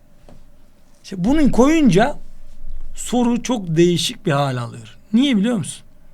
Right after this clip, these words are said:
Çünkü her şey rahatça ortaya çıkıyor. X çarpı Y kare sıfırdan küçük mü? Evet. Pırt, X küçüktür sıfırdan.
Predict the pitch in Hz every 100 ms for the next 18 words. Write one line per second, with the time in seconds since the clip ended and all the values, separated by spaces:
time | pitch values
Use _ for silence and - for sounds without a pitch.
0 | - - - - - - 254 190 139 196
1 | 214 - 190 214 240 _ _ _ - 156
2 | 160 208 202 - 180 175 220 - - 160
3 | 156 - 147 175 - - 123 107 - -
4 | 269 240 - 220 196 190 208 208 208 190
5 | 185 165 208 196 202 196 - 214 240 165
6 | 117 113 - - - - - 233 233 -
7 | - - - - - - - - - -
8 | 202 - 143 - - - - 151 120 110
9 | 104